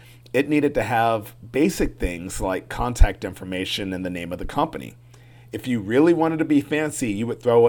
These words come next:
a picture on that site. From there,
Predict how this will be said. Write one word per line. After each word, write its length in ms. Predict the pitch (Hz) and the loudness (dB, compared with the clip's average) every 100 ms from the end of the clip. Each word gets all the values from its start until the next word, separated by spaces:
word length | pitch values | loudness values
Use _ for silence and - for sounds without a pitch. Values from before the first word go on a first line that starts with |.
| - | 4
a 80 | 107 | -6
picture 640 | - - 151 - 101 95 - | -4 0 0 0 -2 -2 -2
on 160 | 101 98 | -4 -4
that 220 | 95 - | -6 -6
site. 400 | - 117 95 - - - - - - - - | -6 -4 -4 -8 -20 -20 -20 -20 -20 -20 -8
From 220 | - 127 | -2 0
there, 420 | 123 170 160 - | 0 0 0 -2